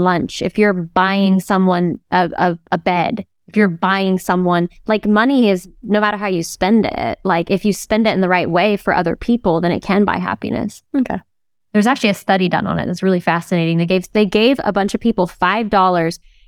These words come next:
Speaker 1: and then one of the groups, they said, "Go buy someone a coffee tomorrow." One of the groups, they said, "Buy yourself a coffee tomorrow." They all met tomorrow, and then they did this test to see, like, levels of fulfillment or happiness. And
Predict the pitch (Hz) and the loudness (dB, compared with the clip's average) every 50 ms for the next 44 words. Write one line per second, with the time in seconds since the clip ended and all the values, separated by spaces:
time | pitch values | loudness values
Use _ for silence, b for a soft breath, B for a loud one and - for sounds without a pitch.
0 | _ _ 226 220 226 220 214 208 202 - _ _ _ - - 220 196 226 240 269 | _ _ 0 0 2 2 0 0 -2 -4 _ _ _ -12 -8 -2 0 0 2 2
1 | 285 233 226 226 202 190 180 - - 208 190 - 202 196 185 - - 202 190 - | 0 0 0 0 2 0 0 -4 -6 -6 -2 0 0 0 0 0 -2 -2 0 0
2 | - 196 190 185 175 190 175 202 196 190 196 190 202 - 220 196 185 165 160 170 | 0 2 2 0 -2 0 2 2 2 2 0 -2 -2 -2 0 0 2 0 0 -2
3 | - 190 180 175 - 175 - - 170 139 - 117 101 92 151 202 202 214 214 208 | -2 -4 -4 -2 -4 -6 -6 -4 -2 0 0 0 0 2 2 2 2 2 2 2
4 | 202 196 175 - - 185 175 - 180 170 - 180 180 180 175 - 175 165 180 - | 0 0 -2 0 -4 -4 0 0 0 0 0 0 0 0 0 -2 -2 -2 -2 -2
5 | - 190 175 - - 175 - 170 151 143 - - - - - 185 185 196 196 202 | -2 -2 -2 -2 -6 -8 -4 -2 -2 -2 -2 -2 -2 -2 0 2 2 2 2 0
6 | 185 - - - 196 180 175 175 185 190 - - 185 180 175 180 175 175 170 180 | -2 -2 -2 0 2 2 4 4 4 2 2 2 0 2 2 2 0 0 0 0
7 | 170 170 170 165 - - - - 170 - - - - - 185 - - 190 180 165 | 0 0 -2 -4 -4 -6 -4 -4 -4 -4 -6 -10 -8 -8 -10 -2 0 0 2 2
8 | 165 165 - - _ - - - _ - 190 190 180 196 175 185 175 - 190 175 | 2 0 -2 -6 _ -20 -20 -14 _ 0 0 0 0 -2 -4 -4 -4 -6 -6 -4
9 | - 202 180 175 180 180 - 175 170 180 175 156 - - 196 202 208 214 214 - | -2 -2 0 2 2 0 0 -2 -2 -2 -4 -4 -2 0 2 2 2 0 -2 -2
10 | - 190 185 185 165 | -2 0 0 0 -2